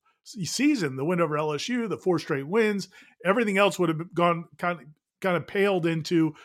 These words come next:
comparison to losing that game to your rival at home to a six and five Florida team.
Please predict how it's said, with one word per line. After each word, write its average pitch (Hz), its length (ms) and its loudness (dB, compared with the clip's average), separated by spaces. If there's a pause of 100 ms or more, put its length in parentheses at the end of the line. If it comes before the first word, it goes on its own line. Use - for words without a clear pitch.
(180)
comparison 202 380 6
to 175 80 4
losing 185 460 6
that 165 200 0
game 185 220 -2
to - 80 -4
your 160 80 0
rival 170 340 2
at 151 60 -4
home 185 200 -2
to 160 160 2
a 156 60 4
six 180 300 -2
and 160 100 -4
five 160 240 0
Florida 208 300 0
team. 156 340 -10